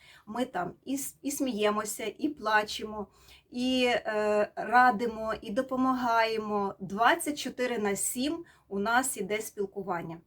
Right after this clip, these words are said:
Якщо у вас є якісь, м, ви,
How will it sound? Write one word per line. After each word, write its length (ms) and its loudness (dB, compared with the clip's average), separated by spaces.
Якщо 400 0
у 100 0
вас 320 -4
є 180 -4
якісь, 600 -4
м, 460 0
ви, 120 -4